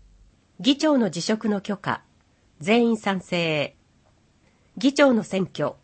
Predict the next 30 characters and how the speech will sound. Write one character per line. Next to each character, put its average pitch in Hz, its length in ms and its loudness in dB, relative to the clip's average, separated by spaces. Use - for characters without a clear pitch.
当 233 180 2
選、 180 460 -2
石 - 260 -4
川 247 260 0
直 202 260 -2
美、 165 240 -2
自 196 140 -2
由 294 180 6
民 220 220 6
主 - 100 -8
党 196 180 0
世 175 180 -6
田 240 120 2
谷 254 240 2
区 226 120 0
議 214 120 4
団。 139 300 -2
副 - 280 -2
議 285 140 2
長 233 220 0
の 156 140 0
辞 147 100 -8
職 240 300 -2
の 220 140 0
許 214 180 -4
可、 - 260 -6
全 226 300 2
員 226 120 0
賛 190 280 -2
成。 156 560 -2